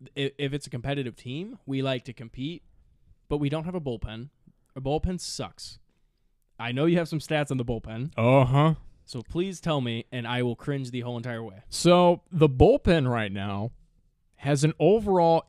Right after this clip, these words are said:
Speaker 2: E R A of seven point five one. So that's actually, that's actually starting pitching. That's my fault. Starting pitching. The
Speaker 1: Hmm.
Speaker 2: bullpen's worse.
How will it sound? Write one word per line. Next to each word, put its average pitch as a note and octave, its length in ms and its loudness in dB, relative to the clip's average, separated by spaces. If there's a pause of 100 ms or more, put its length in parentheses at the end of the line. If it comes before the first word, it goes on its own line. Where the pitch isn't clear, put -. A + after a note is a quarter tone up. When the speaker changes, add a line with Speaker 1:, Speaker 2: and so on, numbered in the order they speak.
(140)
Speaker 2:
E E3+ 200 4
R D#3 300 4
A G#2 280 -4 (320)
of B2 180 -2
seven E3+ 600 0
point D3 400 -2
five C3 520 -2
one. G#2+ 480 -2 (800)
So - 160 2
that's F3+ 240 2
actually, G#3+ 340 4
that's E3+ 240 0
actually A#3+ 220 2
starting G3+ 460 6
pitching. A2 520 -2
That's D3+ 220 2
my C3 140 2
fault. - 340 -4
Starting G#3+ 340 2
pitching. C#3+ 300 2
The D#3+ 100 10
Speaker 1:
Hmm. C3+ 120 6
Speaker 2:
bullpen's A3+ 360 6
worse. B2 600 2